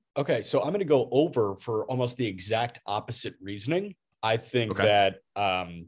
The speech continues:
Speaker 1: what, what we've seen traditionally is early season pitching reigns supreme, and then the bats figure it out. Um, especially now,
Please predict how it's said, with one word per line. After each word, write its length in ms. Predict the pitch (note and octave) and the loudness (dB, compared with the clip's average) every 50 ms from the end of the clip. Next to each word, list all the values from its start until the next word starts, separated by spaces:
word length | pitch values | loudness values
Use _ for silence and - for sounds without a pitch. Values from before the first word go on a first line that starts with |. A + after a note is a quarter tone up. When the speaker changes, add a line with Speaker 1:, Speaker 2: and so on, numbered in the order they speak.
| _ _ | _ _
Speaker 1:
what, 380 | - C#3 B2 B2 A#2 G#2+ - - | -6 0 4 4 4 4 2 -2
what 220 | - A#2+ A#2+ A2 G2 | 0 0 0 0 0
we've 220 | B2 B2+ C#3+ B2 | 0 0 0 -2
seen 200 | B2+ - C#3 A#2+ | -2 -4 -4 -6
traditionally 640 | - - G#2+ G#2 G#2+ G#2 - - G#2+ F#2+ F2 F2 E2+ | -6 -8 -2 0 0 0 0 -2 -4 -2 -2 -2 -2
is 160 | E2+ E2+ - - | -4 -6 -8 -6
early 320 | A#2 A#2+ B2 B2 B2 A2+ G2 | -2 0 0 2 0 0 -4
season 460 | - - A#2+ A2 G2 - F#2+ F2+ F2 | -6 -8 -8 -8 -8 -8 -8 -10 -10
pitching 340 | - - A2+ - - A#2 A2+ | -6 -6 -6 -6 -6 -8 -6
reigns 300 | G#2 G#2 G2+ G2+ G2 - | -4 -2 -2 -2 -4 -6
supreme, 460 | - - _ - G#2 G2+ G2 F#2 E2+ - _ _ _ _ _ _ - | -10 -16 _ -4 -2 -2 -2 -2 -4 -10 _ _ _ _ _ _ -6
and 120 | C3 A#2+ | -4 -4
then 100 | G#2+ G#2 | -2 -4
the 60 | G2 | -6
bats 480 | F2+ - - G2+ G2+ G2+ F2+ - - - | -6 -2 0 2 2 2 0 -2 -8 -12
figure 360 | - - G2+ F2+ F#2 F2+ F2 | -6 -6 -6 -6 -4 -8 -6
it 60 | F2 | -6
out. 260 | E2+ D#2+ - - - _ - - - - - - - _ _ _ - | -6 -6 -6 -8 -10 _ -18 -12 -10 -10 -10 -10 -14 _ _ _ 0
Um, 480 | G2 F#2 F2 E2 D#2+ D#2+ - A#2+ - _ _ - | 2 2 2 0 -2 -6 -10 -16 -18 _ _ -6
especially 560 | - B2 - - D3+ D#3 D#3 - E3+ D3+ C#3+ | -6 -6 2 2 2 2 2 2 0 2 2
now, 600 | B2+ B2 B2 B2+ B2 A2+ A2 G#2+ G#2+ A2 A#2+ C3+ | 2 2 2 2 4 4 4 4 4 2 2 -2